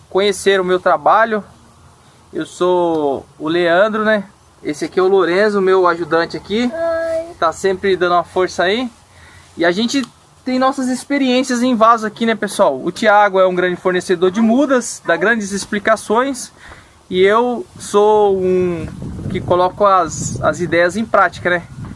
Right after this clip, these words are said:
Speaker 1: E aqui eu tô sempre testando qual tipo de muda, qual tipo de planta que vai super bem, né, em vaso. Já vou compartilhar com vocês aqui que tem muda da Safari Garden aqui, ó. Então,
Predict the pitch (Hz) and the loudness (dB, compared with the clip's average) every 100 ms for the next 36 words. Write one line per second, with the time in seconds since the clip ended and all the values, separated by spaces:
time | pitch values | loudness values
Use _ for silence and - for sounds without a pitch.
0 | - - 185 180 240 262 269 320 294 - | -10 -2 -2 -2 -4 -2 0 -2 -4 -2
1 | 311 - 254 240 233 233 220 208 208 208 | -4 0 0 0 2 0 0 -8 -6 -2
2 | 190 226 220 185 208 208 - 214 226 - | 0 0 0 0 0 -2 -4 -8 -8 -2
3 | 202 226 247 247 214 240 - - 285 208 | 0 0 0 -4 -2 -2 -2 -2 0 2
4 | 247 247 226 - - - 220 180 180 160 | 0 0 -2 -6 -16 -4 0 4 4 4
5 | - - - - - - - - _ 170 | -2 -16 -20 -20 -18 -20 -20 -20 _ -4
6 | 180 226 240 247 220 226 220 208 208 - | -2 -2 0 -2 0 -4 -4 -2 -2 0
7 | 208 196 190 196 185 180 160 147 - - | -2 -2 -4 -6 -8 -4 -4 -4 -12 -20
8 | - _ - 185 170 190 170 143 147 170 | -20 _ -6 -2 0 0 0 0 0 0
9 | 180 - 175 165 151 156 151 151 147 233 | -2 -2 -2 0 2 2 0 -4 -4 0
10 | 277 180 147 - - _ _ _ _ _ | 2 2 -4 -20 -20 _ _ _ _ _
11 | _ _ _ _ - 160 - 202 240 190 | _ _ _ _ -10 -8 0 2 2 0